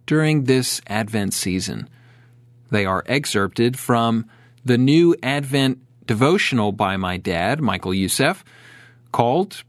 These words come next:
Preparing for the King. Today is the last day to get this devotional at L T W dot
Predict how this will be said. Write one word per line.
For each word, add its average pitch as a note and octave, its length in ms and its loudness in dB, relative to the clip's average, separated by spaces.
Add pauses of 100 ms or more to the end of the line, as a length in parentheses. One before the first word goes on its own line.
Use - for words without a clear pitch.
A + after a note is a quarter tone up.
Preparing C3+ 760 0
for A#2+ 240 0
the A2+ 100 0
King. E2+ 480 -6 (840)
Today B2+ 280 2
is A#2+ 100 -2
the B2 80 0
last C3+ 360 0
day C#3+ 200 2
to D3+ 100 0
get C3 280 0
this C3 180 0
devotional C3+ 640 2
at G#2 180 -4
L C3+ 200 0
T C#3+ 180 0
W C#3+ 540 2
dot A2+ 260 0